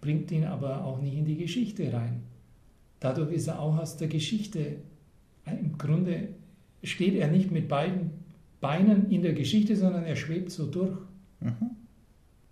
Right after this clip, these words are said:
Speaker 1: Zum Beispiel in der letzten Schritte in der Gruft, das geht ja im Grunde zurück bis in die Anfänge unserer Kultur. Weiter kann man, ähm, religionsgeschichtlich kaum zurückgehen, als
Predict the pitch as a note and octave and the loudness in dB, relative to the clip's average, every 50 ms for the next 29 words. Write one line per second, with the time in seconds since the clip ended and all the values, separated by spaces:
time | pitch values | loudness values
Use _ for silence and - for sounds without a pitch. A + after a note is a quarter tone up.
0 | - - - - - C#3+ D3 C#3 C3 - - D3 B2+ C3+ C3 B2 B2+ C3 C#3 E3 | -20 -20 -10 -4 -2 0 0 0 0 0 -2 -4 -4 -2 -2 0 0 2 2 4
1 | G3 F#3+ - - C#3 B2 A#2 - - D3+ E3+ G3 G3 - - D3 C#3 C3 C3+ B2+ | 2 2 2 0 0 0 0 -2 -2 0 2 2 2 2 0 0 0 -2 -2 -2
2 | A#2+ - - E3+ G3 G3+ G3 - - - - - - - - - _ - - _ | -2 0 2 2 2 2 0 -2 -6 -10 -14 -16 -18 -20 -20 -20 _ -20 -20 _
3 | - - - - - - - - - - - - C#3 B2 - - - - C#3 C#3 | -20 -20 -20 -20 -20 -20 -20 -20 -20 -20 -8 -4 -2 -2 -2 -4 -4 -4 -4 -4
4 | C3+ - C3+ B2 A#2 A#2 A#2+ A#2 - - - - - - - B2 A#2+ A#2+ A#2 B2 | -2 0 0 0 2 0 0 -2 -4 -10 -18 -20 -20 -8 -2 0 0 0 0 0
5 | C3+ D#3 D#3+ C#3+ C3 B2 - - - - - - - - _ _ _ _ - - | 0 0 0 0 -2 -4 -8 -10 -14 -18 -20 -20 -20 -20 _ _ _ _ -14 -12
6 | - - C3+ B2 C3 D#3+ - - F3+ F#3 - A3+ G#3 G#3 F3+ E3 - C#3 C#3+ D#3 | -8 -4 -2 -2 0 -2 -2 -2 -4 -2 0 2 4 4 4 2 0 0 0 0
7 | - - G3+ G3 G3 F#3+ F#3 F#3 - F#3 G3 F#3+ F#3 - - A3 G3+ - - D4 | 0 0 0 2 2 4 2 2 2 0 0 -2 -2 -2 -4 -4 -4 -4 -4 -6
8 | B3 - - - - - - - - _ - _ _ - _ - - _ _ - | -6 -6 -8 -10 -16 -20 -20 -20 -20 _ -20 _ _ -20 _ -20 -20 _ _ -20
9 | - - - - _ - D3 C#3 E3 A3 - A#3 G#3+ G3+ - C#3 D#3 F#3+ G3 F#3+ | -20 -20 -20 -20 _ 0 2 4 4 4 4 2 2 0 0 0 2 4 4 4
10 | F3 E3 F#3 G3 G3 F#3+ F#3 - - - - - - E3 D#3 D3 C#3 C#3+ C#3+ D3 | 4 4 4 4 4 2 2 0 -2 -8 -10 -8 -4 -2 0 0 0 0 -2 -4
11 | - - - - - - - C#3 C#3 C#3 C3 C#3+ D3+ F3+ F#3+ - - F#3+ - G3 | -6 -8 -10 -16 -14 -8 -4 -2 -2 0 0 0 2 2 2 2 0 0 0 2
12 | G3 - - - F3+ F3 D#3+ D#3 - - - - - C#3 E3+ G#3+ G#3+ - - F3 | 2 0 0 -2 -2 -2 -4 -4 -4 -8 -12 -4 0 4 6 6 6 6 4 4
13 | D#3 D3+ G#3+ - - - D3+ C#3+ E3 G3 G3+ G#3+ G#3 - - - - - - - | 6 6 6 4 4 2 0 2 4 4 4 4 2 0 -2 -6 -12 -10 -4 0
14 | D3 D#3 D3+ - - - | 0 2 0 0 -4 -8